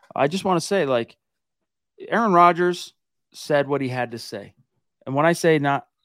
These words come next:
had to say, I mean, like, he kinda had to say something. He was, he was asked it on a public stage. He could have completely dismissed it and said no comment, but that's not really his style. He had to back up his boy, right? And he did.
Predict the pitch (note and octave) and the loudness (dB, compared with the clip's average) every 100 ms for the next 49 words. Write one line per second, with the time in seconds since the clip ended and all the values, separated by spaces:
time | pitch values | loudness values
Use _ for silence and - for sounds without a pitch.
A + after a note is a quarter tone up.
0 | - A#2+ B2 D3+ C#3+ B2+ C3 A#2+ B2+ B2+ | -12 -6 4 4 4 0 2 2 2 0
1 | B2 A2+ - C3+ - D#3+ D3 C#3 C3+ - | 0 -2 -6 -8 -4 -2 0 -2 -2 -4
2 | C3+ C3 - A#2 G#2+ A#2 C#3+ C3+ - C3 | -2 -4 -4 -6 -4 -2 -2 -2 -6 -4
3 | C3+ C3 C3+ C3+ - C3+ - _ _ _ | -2 2 2 0 -2 -4 -4 _ _ _
4 | _ B2+ - C#3 C3+ - B2+ A#2+ B2 D#3 | _ -10 -2 0 0 -2 -4 -4 -2 -2
5 | D#3 D3+ - C#3+ C3 A#2+ - B2 A2 A#2 | -2 -4 -4 -4 -2 -4 -4 -8 -8 -10
6 | A2+ A#2+ A2+ A2 A#2 G#2+ G#2+ G#2 A2+ B2 | -8 -6 -6 -8 -8 -8 -8 -8 -8 -4
7 | A#2+ C3+ A2 A#2+ A2 G#2+ F#2 - A#2 A2 | -4 -4 -4 -4 -4 -8 -10 -8 -6 -2
8 | B2+ G#3+ _ _ _ _ _ _ _ - | 0 0 _ _ _ _ _ _ _ 2
9 | F3+ F#3+ D3+ E3+ E3 C#3 C3+ G#2 A#2+ G2+ | 2 4 6 6 4 -2 -6 -4 -4 -4
10 | G#2+ _ - B2 C#3 D3 B2+ G2+ | -8 _ -4 -2 0 0 -2 -4